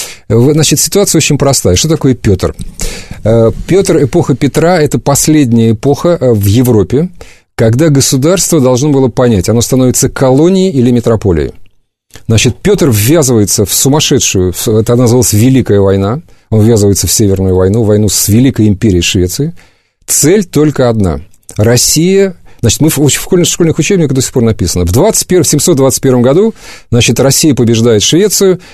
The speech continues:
Петр объявляет себя императором, Россию — империей. Ну, это признали там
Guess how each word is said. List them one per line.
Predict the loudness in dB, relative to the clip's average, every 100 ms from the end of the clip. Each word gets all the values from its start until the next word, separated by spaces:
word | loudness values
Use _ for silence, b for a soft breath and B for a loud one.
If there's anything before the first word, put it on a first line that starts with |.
| B -4
Петр | 0 2 2
объявляет | 2 2 2 0
себя | 0 0 0 0
императором, | 0 0 2 2 2 0 2
Россию — | 0 0 2 2 2
империей. | 0 0 0 0 -2 b b b b
Ну, | 0
это | 0 0
признали | 0 0 0 0
там | 0 -2